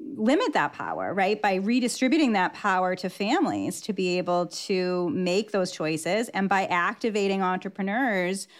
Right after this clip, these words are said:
who can create the education models that families really want. So I see that kind of competitive pressure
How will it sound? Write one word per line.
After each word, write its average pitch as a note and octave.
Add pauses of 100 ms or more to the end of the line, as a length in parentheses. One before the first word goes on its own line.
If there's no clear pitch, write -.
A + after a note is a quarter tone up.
(200)
who G3+
can G3
create G3
the G3
education F#3
models E3
that F3
families E3+
really D#3
want. F3+
So G3+
I A3
see A3+ (280)
that G#3+
kind G3
of F#3+
competitive G#3
pressure F#3+